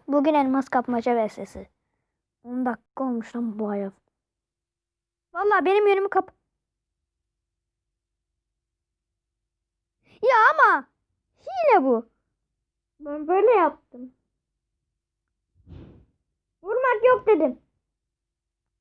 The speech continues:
Speaker 1: Vallahi ben unuttum o kuralı.
Speaker 2: Unuttuysan gebeleceğim.
Speaker 1: Gördün mü,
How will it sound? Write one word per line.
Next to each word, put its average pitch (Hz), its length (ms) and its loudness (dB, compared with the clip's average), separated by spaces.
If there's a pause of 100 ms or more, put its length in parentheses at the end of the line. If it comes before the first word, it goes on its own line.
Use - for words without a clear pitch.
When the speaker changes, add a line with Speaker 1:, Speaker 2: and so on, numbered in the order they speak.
(400)
Speaker 1:
Vallahi 240 380 -2
ben 294 140 4
unuttum 294 460 4
o 247 120 4
kuralı. 233 380 0 (3250)
Speaker 2:
Unuttuysan 330 880 -6
gebeleceğim. 302 800 -2 (4000)
Speaker 1:
Gördün 339 600 4
mü, 622 60 6